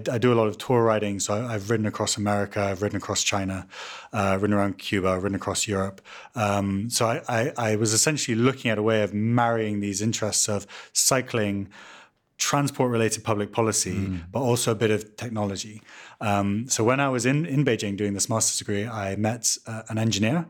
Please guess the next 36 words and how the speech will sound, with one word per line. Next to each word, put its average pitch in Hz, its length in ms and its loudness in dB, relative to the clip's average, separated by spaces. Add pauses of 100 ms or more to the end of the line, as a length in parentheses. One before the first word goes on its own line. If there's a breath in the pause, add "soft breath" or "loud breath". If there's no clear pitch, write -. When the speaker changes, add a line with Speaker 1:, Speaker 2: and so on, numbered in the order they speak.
Speaker 1:
uh, 98 280 -4
a 98 40 -8
guy 107 140 0
called - 180 -6
Dave 107 180 2
Henderson, 156 500 0 (380 loud breath)
uh, 104 220 0
who 101 140 0
was 98 140 0
doing 104 360 2
automo-, 120 560 0
automotive 120 760 0
engineering 107 480 0
at 107 120 -12
Tsinghua. 107 420 -6 (100)
Speaker 2:
Mm-hmm. 110 220 4 (120)
Speaker 1:
Um, 104 680 0
fluent 131 320 0
Mandarin 113 340 2
speaker, 104 640 -2 (180 soft breath)
also 120 240 2
really 110 220 4
interested 107 440 -2
in 104 280 2
electric 123 400 -2
vehicles 135 680 2
and 107 220 -8
bikes 127 380 0
and, 107 180 -4
and 104 160 -6
moving 123 240 4
around 113 140 0
cities 120 320 -4
in 104 80 0
new 113 160 2
ways. 107 340 2